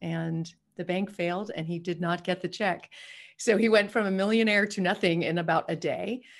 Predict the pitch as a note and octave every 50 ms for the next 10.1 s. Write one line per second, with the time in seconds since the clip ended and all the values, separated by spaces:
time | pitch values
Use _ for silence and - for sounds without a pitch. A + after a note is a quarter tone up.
0 | - - _ _ - F#3 F3 E3+ F3 E3+ - - D#3+ D#3+ D#3+ D#3+ E3+ E3+ - _
1 | _ - E3 F3 F3 F3+ D#3+ - - F#3+ F#3 F3+ F3 E3+ E3 E3 E3+ E3+ F3 E3+
2 | E3+ D#3+ D#3+ D#3 D#3 D3 - - F3+ F#3 G3 F#3+ G3 F#3 F#3+ F#3+ - F3+ E3 E3+
3 | F3+ - F3 E3 D#3+ E3 D#3+ D#3 D#3+ D#3+ E3 E3+ E3 F3 D#3+ E3 - E3+ E3 -
4 | - E3 D#3 D#3 D#3 E3 E3 E3 F3 F3 F3+ F3 - - D#3 D#3+ D#3+ - F3+ E3+
5 | F#3+ F#3 - - G#3 G#3+ A3+ C4 D4+ F4 E4+ - F#3+ F3 E3+ E3+ - F#3 F3+ F3
6 | F3+ - F#3 F3+ - - F#3+ F#3 F3+ F#3 F3+ F#3 F#3 F#3 F#3+ G3 F#3+ E3+ E3 E3+
7 | - - - - G#3 A#3 C4+ C4+ A#3 D#3+ - - - - - - - - - A3
8 | A3+ B3 G4 G#4 - G#3 F#3 F#3+ F#3+ F#3 - - - - - - C#3+ F#3+ G3 G3
9 | G3 G3 G3+ A3 A3 G#3 G3 F#3+ G#3+ G3+ G3 G3 - A3 G#3+ A3+ A3 G#3+ G#3 F#3
10 | F3 -